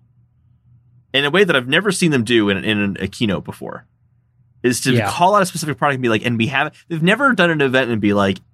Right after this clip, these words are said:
Speaker 1: um, "And you think the Air is great? Wait till you see the next iPad Pro, but that's for later." Like, they've never really done anything like that before, to, to my knowledge, in a keynote at least. And
Speaker 2: Yes.
Speaker 1: I feel like,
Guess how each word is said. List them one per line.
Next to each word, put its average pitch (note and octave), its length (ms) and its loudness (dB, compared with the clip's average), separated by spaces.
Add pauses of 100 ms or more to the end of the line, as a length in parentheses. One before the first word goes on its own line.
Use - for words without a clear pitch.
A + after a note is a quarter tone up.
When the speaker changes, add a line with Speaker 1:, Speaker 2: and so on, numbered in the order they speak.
(160)
Speaker 1:
um, G#2+ 240 0
"And G#2+ 140 -2
you E3+ 100 4
think F3+ 200 0
the G#2+ 180 -2
Air E3+ 160 2
is G2+ 140 -6
great? G2+ 240 -4
Wait C#3+ 200 0
till C#3 120 -2
you A2 100 0
see C3+ 200 -2
the G2+ 120 -2
next C#3+ 300 -2
iPad C#3+ 420 -2
Pro, E2+ 340 0
but - 140 -10
that's C3+ 220 -2
for D#3+ 100 -8
later." A#2+ 300 0 (180)
Like, D3+ 140 0
they've F3 160 2
never G#3 320 2
really D#3 280 2
done B2+ 200 2
anything G#2 300 -4
like F#2+ 200 -6
that F2+ 220 -2
before, G#2+ 300 -6
to, G2+ 280 -4
to - 80 -8
my A2 220 0
knowledge, D2+ 520 -6 (520)
in E3+ 100 2
a D#3+ 60 2
keynote B2+ 360 0
at - 120 -8
least. - 260 -12 (560)
And C#3 580 -2
Speaker 2:
Yes. A2+ 320 -4 (720)
Speaker 1:
I - 120 -4
feel G#3+ 200 -2
like, D#3+ 220 -4